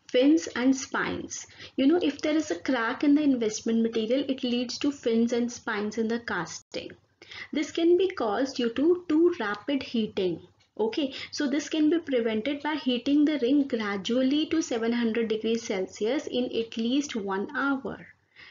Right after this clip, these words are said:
Second, if there is a higher water powder ratio of the investment material, this we discussed earlier also, more water, more chances of, uh, surface roughness.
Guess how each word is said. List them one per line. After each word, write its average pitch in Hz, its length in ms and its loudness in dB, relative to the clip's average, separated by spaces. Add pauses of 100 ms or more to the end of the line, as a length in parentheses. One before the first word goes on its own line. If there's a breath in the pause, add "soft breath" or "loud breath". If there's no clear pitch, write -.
(100)
Second, 339 540 -2
if 285 160 -4
there 302 160 0
is 302 140 -2
a 349 60 0
higher 285 640 -2
water 226 400 0
powder 247 400 2
ratio 214 440 -2
of 208 160 -10
the 254 80 0
investment 233 600 2
material, 196 480 0
this 226 240 0
we 269 100 0
discussed 285 500 -2
earlier 254 420 2
also, 226 460 0 (280 loud breath)
more 254 360 4
water, 220 360 0
more 247 260 2
chances 226 500 -2
of, 254 320 -2
uh, 202 480 -2 (500)
surface 214 500 -4
roughness. 269 480 -4